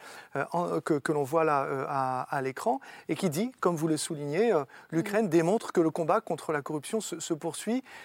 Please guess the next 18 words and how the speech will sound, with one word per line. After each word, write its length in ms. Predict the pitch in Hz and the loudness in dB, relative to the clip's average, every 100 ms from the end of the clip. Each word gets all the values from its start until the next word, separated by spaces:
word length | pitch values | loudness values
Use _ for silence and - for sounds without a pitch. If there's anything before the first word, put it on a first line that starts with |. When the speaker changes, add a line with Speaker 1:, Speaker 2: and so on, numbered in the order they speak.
| - | -6
Speaker 1:
euh, 100 | 147 | -4
même 380 | 143 160 262 262 - | 0 4 4 2 -2
en 120 | 170 | -4
temps, 300 | - 190 214 _ - | 2 0 0 _ -8
euh, 60 | |
de 160 | 147 151 | -2 0
Speaker 2:
Mm. 40 | |
Speaker 1:
guerre. 340 | 147 151 139 - - - - | 4 4 2 -2 -18 -10 -6
Euh, 160 | 165 180 | -4 0
mais 280 | 185 190 - | 4 4 4
la 100 | 160 | 0
question, 520 | - 160 - 254 285 - - 143 | 0 -2 0 -2 -2 -10 -12 -8
et 20 | |
peut-être 340 | 151 160 - | -2 -2 -2
pour 160 | - 147 | -4 -2
vous, 120 | 202 | 0
Bernard 280 | 175 156 147 | 0 0 0
Guettin, 340 | 151 185 262 | 0 0 -2